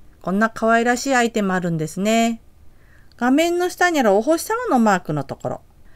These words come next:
では、えー、お友達女の子なので、ハートにしようと思ってます。では、ハートで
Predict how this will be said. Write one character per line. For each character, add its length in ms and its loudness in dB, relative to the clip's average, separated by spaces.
で 140 -2
は、 340 4
え 240 -2
ー、 20 -2
お 60 -4
友 260 -2
達 260 -2
女 220 -2
の 80 -4
子 140 -8
な 100 -6
の 160 -8
で、 400 0
ハ 200 -4
ー 40 -8
ト 120 -6
に 100 -2
し 120 -8
よ 80 -2
う 40 -10
と 100 -4
思 120 -2
っ 40 -20
て 160 -6
ま 420 -2
す。 140 -16
で 80 -4
は、 160 2
ハ 180 0
ー 40 -4
ト 120 -4
で 260 -4